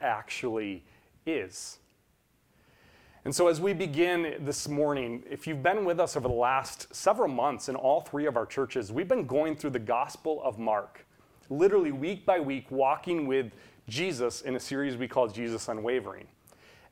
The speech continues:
And when we decided to do this series, I don't know that any of us really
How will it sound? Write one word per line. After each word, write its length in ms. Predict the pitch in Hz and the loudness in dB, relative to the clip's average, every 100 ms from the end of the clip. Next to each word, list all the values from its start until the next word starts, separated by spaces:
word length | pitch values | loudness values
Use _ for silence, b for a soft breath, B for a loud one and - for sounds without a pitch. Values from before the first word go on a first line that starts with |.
| - | 6
And 320 | 156 170 156 - | 6 6 -2 0
when 220 | 151 180 | 2 2
we 100 | 214 | 2
decided 560 | 208 - 285 330 339 | 0 0 0 2 2
to 60 | 151 | 0
do 240 | 120 123 | -2 -2
this 140 | 143 123 | -2 -2
series, 300 | - 127 117 | 0 0 2
I 100 | 143 | 2
don't 200 | 240 214 | 2 2
know 120 | 165 143 | 4 4
that 140 | 131 | 2
any 200 | 135 156 | 0 -2
of 120 | 156 127 | 0 0
us 200 | 117 120 | 0 -4
really 500 | 135 151 147 131 | -2 0 0 -2